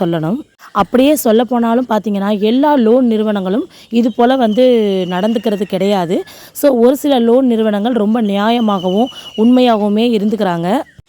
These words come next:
அதே போல இந்த கொரோனா இடைவெளி அப்ப நமக்கு ஏற்பட்ட சிரமங்கள்லேருந்து நம்ம மீண்டு வரதுக்கே வந்து நமக்கு ரொம்ப கஷ்டமா இருந்தது.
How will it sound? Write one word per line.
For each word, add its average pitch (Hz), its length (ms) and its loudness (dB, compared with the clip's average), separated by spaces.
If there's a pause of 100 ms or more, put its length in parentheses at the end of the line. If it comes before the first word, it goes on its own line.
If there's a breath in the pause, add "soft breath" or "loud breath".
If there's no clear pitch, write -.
(220 loud breath)
அதே 233 300 2
போல 254 260 0
இந்த 247 140 0
கொரோனா 254 440 0
இடைவெளி 240 440 2
அப்ப 262 380 -2
நமக்கு 208 480 -2
ஏற்பட்ட 233 400 0 (100)
சிரமங்கள்லேருந்து 226 600 0
நம்ம 226 180 0 (260)
மீண்டு 262 340 2
வரதுக்கே 226 420 0
வந்து 220 220 0
நமக்கு 208 200 -2
ரொம்ப 196 200 -2
கஷ்டமா 220 400 -2
இருந்தது. 190 420 -2